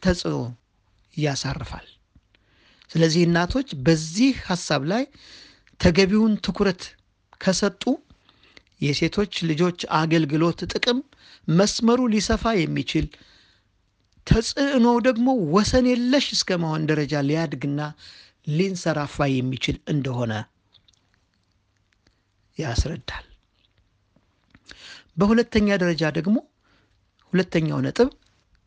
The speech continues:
በጥበብና በብቃት መብዛትን ያለማቋረጥ መቀጠል። ከማንም ይልቅ፣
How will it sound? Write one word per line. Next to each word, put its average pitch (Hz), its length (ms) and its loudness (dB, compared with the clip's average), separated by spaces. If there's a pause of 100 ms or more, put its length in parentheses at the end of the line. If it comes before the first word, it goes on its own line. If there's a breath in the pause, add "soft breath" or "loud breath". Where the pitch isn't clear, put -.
(1400)
በጥበብና 226 720 4 (140)
በብቃት 180 600 0 (600)
መብዛትን 165 800 0 (500)
ያለማቋረጥ 151 960 2 (200)
መቀጠል። - 520 -8 (3000 soft breath)
ከማንም 330 800 2
ይልቅ፣ 247 240 0